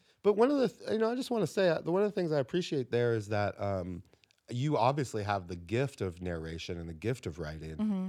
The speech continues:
Speaker 1: and you vi-, and Instagram's obviously a very casual thing. You could fill this Instagram with what you think of everything, and there's a lot of people who do that.
Speaker 2: Yeah.
Speaker 1: I'm often, I'm often looking for the paintings and skipping people's
Speaker 2: Yeah.
Speaker 1: comments,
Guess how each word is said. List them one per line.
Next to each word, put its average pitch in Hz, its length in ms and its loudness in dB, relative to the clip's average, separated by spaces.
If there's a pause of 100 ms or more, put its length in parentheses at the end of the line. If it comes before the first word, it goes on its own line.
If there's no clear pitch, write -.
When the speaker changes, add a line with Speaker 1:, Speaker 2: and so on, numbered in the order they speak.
Speaker 1:
and 101 120 -6
you 107 120 -4
vi-, 107 160 -4
and 101 180 -6 (340)
Instagram's 107 460 -2
obviously 110 320 -2
a 85 60 -6
very 85 200 -6
casual 82 520 -10
thing. 80 320 -10 (340)
You 117 340 -4
could 95 480 -2 (360)
fill 117 460 -2
this 92 300 -6
Instagram 95 580 -4
with 85 140 -8
what 104 180 -2
you 87 120 -8
think 110 260 -2
of 90 100 -4
everything, 107 440 -2
and 95 100 -2
there's 107 140 -4
a 104 40 -2
lot 104 220 0
of 123 80 -4
people 101 260 -6
who 85 120 -4
do 82 260 -8
that. - 300 -10
Speaker 2:
Yeah. 190 340 2
Speaker 1:
I'm 113 160 0
often, 101 500 0 (500)
I'm 104 120 -4
often 101 380 0
looking 113 240 0
for 120 120 -2
the 107 120 0
paintings 107 480 0
and 80 100 -6
skipping 107 480 -2
people's 95 460 -2
Speaker 2:
Yeah. 175 380 -2
Speaker 1:
comments, 92 760 -4